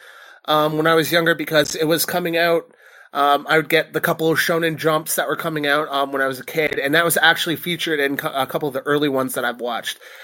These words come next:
So I, I'm super excited 'cause I've always loved it. Um, and I'm, I'm, you know, I'm a huge fan of all things, um, professional wrestling.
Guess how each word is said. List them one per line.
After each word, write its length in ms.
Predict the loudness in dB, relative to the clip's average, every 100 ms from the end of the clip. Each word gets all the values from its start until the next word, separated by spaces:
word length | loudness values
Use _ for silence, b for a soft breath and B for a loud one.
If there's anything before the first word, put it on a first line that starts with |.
| B
So 240 | 2 6
I, 160 | 8 8 6
I'm 180 | 6 4
super 220 | 2 0
excited 280 | 2 2 0
'cause 120 | 0
I've 160 | -2 4
always 260 | 6 4 2
loved 240 | 0 2
it. 240 | 2 2 -6 b b b b _
Um, 340 | 2 2 2
and 160 | 2 4
I'm, 280 | 6 4 2 2
I'm, 160 | 2
you 80 | 4
know, 100 | 2
I'm 160 | 4 2
a 40 |
huge 340 | 2 2 2
fan 300 | 0 2 2
of 280 | 2 2 2
all 200 | 2 2
things, 500 | 2 -2 -2 -2 -4
um, 280 | -2 -2 -2
professional 400 | -4 -4 -2 -4
wrestling. 440 | -4 -4 -4 -6